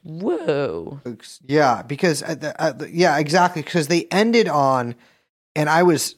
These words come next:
Speaker 2: I was sort of so, like, taken aback by this, although I later reconsidered that, but it says, "You weren't sure that you plus Jeff plus Ghislaine were alone in the room together," which
Speaker 1: Mm-hmm.
Speaker 2: meaning massage room, and I think the
Speaker 1: Yeah.
Speaker 2: subtext there
Speaker 1: And
Speaker 2: is,
Speaker 1: that
Speaker 2: is
Speaker 1: was
Speaker 2: having
Speaker 1: from a s-, a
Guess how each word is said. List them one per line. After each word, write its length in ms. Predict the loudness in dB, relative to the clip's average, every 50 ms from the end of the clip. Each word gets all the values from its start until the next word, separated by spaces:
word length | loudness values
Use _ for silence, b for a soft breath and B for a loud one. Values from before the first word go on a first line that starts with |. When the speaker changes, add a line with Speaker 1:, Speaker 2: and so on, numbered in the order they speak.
| -4 -2
Speaker 2:
I 80 | -2
was 100 | -2 -2
sort 200 | -2 0 0 0
of 100 | -2 -4
so, 380 | -8 -8 -4 -2 0 0 0 0
like, 260 | -2 -4 -6 -8 -8
taken 240 | -6 -6 -4 -4 -6
aback 380 | -4 0 2 2 2 0 0
by 160 | -2 -2 -2 -2
this, 240 | -4 -8 -8 -10 -8 0
although 400 | 0 2 4 4 4 4 4 4
I 300 | 4 2 2 2 -2 -6 -16 -20 -20 -20 -20 -20 _ _ _ 0
later 360 | 2 4 4 4 4 4 2
reconsidered 720 | 4 2 0 0 -2 -6 -6 -4 -4 -2 -2 -2 -2 -4 -6
that, 220 | -8 -10 -8 -8
but 120 | -8 -8
it 80 | -8 -6
says, 220 | -4 -4 -4 -2 0
"You 120 | -2 0
weren't 280 | 2 4 2 2 2 0
sure 260 | 2 4 4 4 4
that 140 | 0 -2 -6
you 460 | -2 0 2 4 4 4 4 2 -2 B B B B B -2
plus 200 | -2 -2 -2 -4
Jeff 480 | -2 0 2 4 4 2 0 -4 _ _
plus 220 | -2 -2 -2 -2
Ghislaine 480 | -2 -2 0 0 0 0 0 -2 -4 -2
were 120 | -4 -2
alone 420 | -2 -2 -2 0 0 0 2 0 0
in 60 | -2
the 100 | -2 -4
room 300 | -4 -4 -4 -4 -4 -6
together," 640 | -8 -12 -14 -8 -6 -6 -6 -6 -8 -12 -16 -16 -12 -4
which 200 | -2 -2 -2 -2
Speaker 1:
Mm-hmm. 100 | -4 -2
Speaker 2:
meaning 380 | -2 0 0 0 -2 -2 -4 b b b b b b b
massage 500 | -8 -6 0 2 4 4 4 4 2 0
room, 320 | 0 0 2 0 0 -2 -6 -6
and 240 | -4 -4 -4 -4
I 100 | -6 -6
think 160 | -6 -6 -6 -6
the 60 | -4
Speaker 1:
Yeah. 160 | -4 -4 -6
Speaker 2:
subtext 300 | -6 -6 -8 -8 -8 -8
there 100 | -6 -4
Speaker 1:
And 120 | -2 0
Speaker 2:
is, 60 | 2 2
Speaker 1:
that 100 | 2 2
Speaker 2:
is 40 |
Speaker 1:
was 140 | 2 0 -2
Speaker 2:
having 120 | -2 -2 0
Speaker 1:
from 180 | 0 0 0
a 40 | -2
s-, 220 | -6 -8 -8 -8
a 280 | -2 0 0 0 0 -2